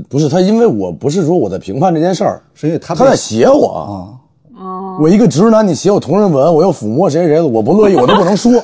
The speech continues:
Speaker 1: <laughs> 我说我就是爹味儿。
Speaker 3: 哦。
Speaker 1: 就是
Speaker 2: 我们
Speaker 1: 我被说爹味儿，真是太恐怖了，芳儿啊。
Speaker 3: <laughs>
Speaker 1: 我在咱们同龄人里面已经算是保持着就长相和
Speaker 2: 少年感，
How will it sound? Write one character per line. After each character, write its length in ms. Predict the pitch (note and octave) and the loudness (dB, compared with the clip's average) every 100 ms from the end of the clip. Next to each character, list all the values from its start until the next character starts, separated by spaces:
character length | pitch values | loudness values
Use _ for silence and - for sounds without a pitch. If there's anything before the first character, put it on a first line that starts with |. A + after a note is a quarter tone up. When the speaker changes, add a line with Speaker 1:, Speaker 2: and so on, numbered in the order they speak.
| - - | -4 -20
Speaker 1:
<laughs> 240 | - - F4 | -6 0 0
我 40 | |
说 160 | - A#3+ | 2 2
我 140 | F#3 | 2
就 160 | C3+ C#3+ | 2 0
是 60 | |
爹 180 | A#2+ E3+ | 2 2
味 60 | D#3+ | 2
儿。 180 | G#2+ - _ _ _ _ _ _ _ C4 | 0 -4 _ _ _ _ _ _ _ _
Speaker 3:
哦。 560 | G#3+ G3 F#3 F3+ F3+ G3 F#3+ _ - _ | -12 -6 -6 -6 -10 -14 -20 _ -20 _
Speaker 1:
就 140 | - | -6
是 200 | C#3+ A2+ F2 D2 - _ _ _ _ _ | -2 -2 -4 -10 -20 _ _ _ _ _
Speaker 2:
我 120 | G#2+ A#2 | -8 -4
们 180 | G3 G#3 | -4 -2
Speaker 1:
我 260 | E3 C#3+ D3+ | 2 4 4
被 240 | B3+ A#3 | 4 4
说 200 | D#3+ G#3 | 4 2
爹 200 | D#3 F#3+ | 4 2
味 120 | G3+ | 4
儿， 100 | F3+ | 2
真 140 | D#3+ F#3+ | 4 2
是 80 | |
太 240 | F#3 A3+ F3+ | 2 2 2
恐 200 | C3+ B2 | 0 -2
怖 100 | C3+ | 0
了， 200 | A#2+ G#2+ | 2 2
芳 160 | A#2 | 2
儿 120 | B2 - | 2 2
啊。 120 | G3+ D#4 C4+ B3+ C#4 - C4+ | 0 -2 -2 -4 -10 -12 -12
Speaker 3:
<laughs> 580 | _ - - _ _ - | _ -20 -20 _ _ -2
Speaker 1:
我 180 | C#3 | 0
在 180 | D3 A#3 | 2 2
咱 140 | G3 G3 | 2 2
们 100 | F#3+ | 0
同 200 | E3 G3 | 0 2
龄 80 | |
人 100 | G#3 | 2
里 60 | D3+ | 0
面 200 | A2+ E3 | 0 -2
已 60 | G#2+ | -2
经 180 | F#2+ | -4
算 280 | G#2+ A3+ F#3+ | 0 2 2
是 200 | B2 A2+ - | 0 -6 -2
保 180 | A2+ A2 | 0 0
持 200 | G2 C3 | -2 0
着 260 | E3 C#3 | 0 0
就 160 | A2+ A#2+ | -2 -4
长 180 | G2+ G2 | -2 -2
相 280 | G#2 D#3 B2+ | 0 0 2
和 200 | C#3 D#3 - | -2 -4 -6
Speaker 2:
少 120 | D#3+ G3+ | 0 2
年 240 | D3+ D3+ | 2 2
感， 120 | D#3+ | 0